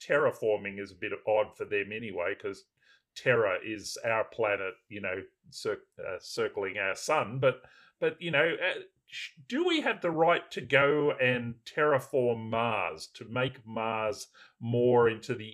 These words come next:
image of Earth so it's, it's better able to support us? Uh, or, or is that unfair to Mars, uh, and any possible,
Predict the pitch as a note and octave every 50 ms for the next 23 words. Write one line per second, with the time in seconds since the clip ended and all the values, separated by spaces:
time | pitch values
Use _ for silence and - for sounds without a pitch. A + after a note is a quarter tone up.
0 | - B2 A#2 A2+ A2 A2 E2+ - G#2 G#2+ - _ _ A#2 A2 A2+ G2 - - -
1 | - A#2 G#2+ G2+ G2 F#2+ - - - - - G#2 - - - _ _ A#2+ A2+ G#2+
2 | - A2+ G#2+ G2+ G2+ G2+ G#2 G#2+ G#2 G2+ G#2 G2+ F#2+ F#2+ - - A2+ G#2 F#2+ -
3 | - - - - - A2+ G#2 G2+ G2 - - G2+ F#2+ D#2+ - - - - - _
4 | _ - - - - A2 A2 A2+ - - B2 B2 B2 B2 A#2+ B2 B2 A#2 A#2 A#2
5 | A2+ A2 A2 - C3 A#2+ A2+ - - - - - A2+ A#2+ B2+ B2+ A#2+ A#2+ - C#3
6 | C3+ C3+ B2 G#2+ G#2 - - - A2+ A2 G#2 G2+ G2+ - A2+ B2 B2 C3 B2 A2
7 | G#2+ F2 F2+ F2+ - - - - _ _ _ _ _ _ G2+ G2+ G2+ - - -
8 | G#2+ G#2 G#2 G#2+ A2+ G#2 G#2 G#2 G2+ G2+ G2 F#2+ - _ - - - - _ -
9 | - A#2+ A#2 - - G2 G2+ G2 G2 G2 G2 G#2 A2